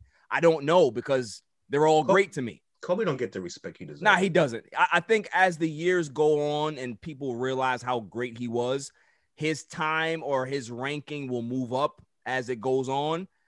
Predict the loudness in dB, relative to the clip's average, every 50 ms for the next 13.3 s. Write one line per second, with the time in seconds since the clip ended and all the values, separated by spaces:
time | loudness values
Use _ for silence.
0 | _ _ -20 -12 -6 -4 -4 -4 -2 -2 0 2 2 2 2 0 0 0 0 0
1 | 0 0 0 0 0 2 0 0 0 0 0 0 -2 -2 -2 -4 -4 -2 -2 -2
2 | -2 -2 -6 -6 0 0 0 0 0 -4 -6 -4 -2 0 0 0 0 -2 -2 -4
3 | -8 -6 -4 -4 -4 -4 -6 -4 -4 -2 -4 -4 -6 _ _ _ _ _ _ -6
4 | -6 -2 -2 -2 -2 -2 -4 -6 -6 -2 0 0 0 0 0 -2 -2 0 0 0
5 | 0 0 -2 -4 -8 -10 -8 -8 -8 -8 -6 -4 -2 0 0 0 0 -2 -4 -8
6 | -10 -12 -14 -6 -4 -4 -4 -4 -4 -6 -8 -8 -8 -10 -6 -2 -2 0 0 -2
7 | -6 -12 _ _ _ _ _ _ _ _ _ -6 -4 -4 -4 -4 -4 -6 -8 -8
8 | -8 -8 -8 -8 -8 -4 -2 2 2 2 2 0 -4 -10 -12 -14 -10 -6 -4 -2
9 | -2 0 0 2 4 4 4 4 4 2 2 0 -4 -4 -6 -6 -6 -6 -6 -6
10 | -6 -8 -8 -10 -10 -10 -8 -10 -6 -6 -6 -6 -6 -8 -10 -10 -8 -8 -10 -10
11 | -12 -12 -8 -6 -4 -4 -4 -4 -4 -6 -8 -10 -12 -14 _ _ _ _ _ -4
12 | -4 -4 -4 -4 -6 -6 -6 -8 -8 -8 -8 -8 -8 -8 -8 -8 -8 -6 -4 -4
13 | -4 -4 -6 _ _